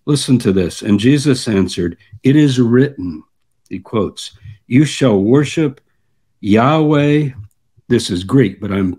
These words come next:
putting the Hebrew, "the Lord," L O R D, all caps. "You shall worship the Lord your God, and him only shall you serve." Well, this is all the way through the Hebrew Bible.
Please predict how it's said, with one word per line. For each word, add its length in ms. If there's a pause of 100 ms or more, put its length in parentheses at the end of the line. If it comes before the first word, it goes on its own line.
putting 360
the 100
Hebrew, 360
"the 140
Lord," 580
L 160
O 140
R 160
D, 220
all 160
caps. 420 (460)
"You 140
shall 240
worship 460
the 120
Lord 420
your 180
God, 520 (340)
and 160
him 340 (120)
only 480
shall 340
you 160
serve." 460 (460)
Well, 80
this 140
is 160
all 240
the 80
way 160
through 280
the 100
Hebrew 320
Bible. 460